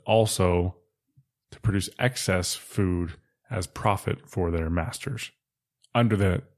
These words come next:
stricter definitions of the feudal system, that lowest class, the peasantry, isn't included. It's not part of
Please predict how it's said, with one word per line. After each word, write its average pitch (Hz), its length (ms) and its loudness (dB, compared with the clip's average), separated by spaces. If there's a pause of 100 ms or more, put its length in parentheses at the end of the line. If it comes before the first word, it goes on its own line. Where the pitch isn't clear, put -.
(200)
stricter - 440 0
definitions 104 720 2
of 98 200 0
the 95 80 2
feudal 101 360 2
system, 104 680 2 (560)
that 98 420 0
lowest 98 440 2
class, 95 360 0
the - 120 -4
peasantry, 90 760 0 (480)
isn't 92 280 -4
included. 104 640 0
It's - 160 -4
not - 240 -4
part 87 240 -2
of 85 260 -6